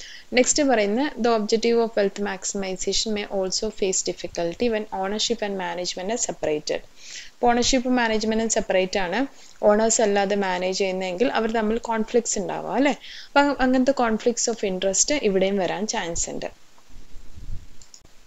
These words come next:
അപ്പൊ നമ്മൾ ഇത്രയും ക്രിറ്റിസിസംസ് ഒക്കെ പറയുന്നുണ്ടെങ്കിലും, in spite of all criticism, wealth maximization is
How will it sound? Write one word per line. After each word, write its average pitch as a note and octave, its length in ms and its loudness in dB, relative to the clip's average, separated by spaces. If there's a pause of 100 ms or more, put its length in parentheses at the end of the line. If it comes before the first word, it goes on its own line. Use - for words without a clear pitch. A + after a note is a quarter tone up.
(320)
അപ്പൊ C4+ 140 8
നമ്മൾ C#4 240 8
ഇത്രയും C4 300 8
ക്രിറ്റിസിസംസ് B3 840 6
ഒക്കെ B3 200 2
പറയുന്നുണ്ടെങ്കിലും, G3 800 2 (100)
in B3+ 60 4
spite A#3+ 380 4
of A#3+ 80 0 (140)
all A#3 160 4
criticism, F#3+ 800 -2
wealth G3+ 280 -2
maximization G3 840 -4
is F#3+ 120 -2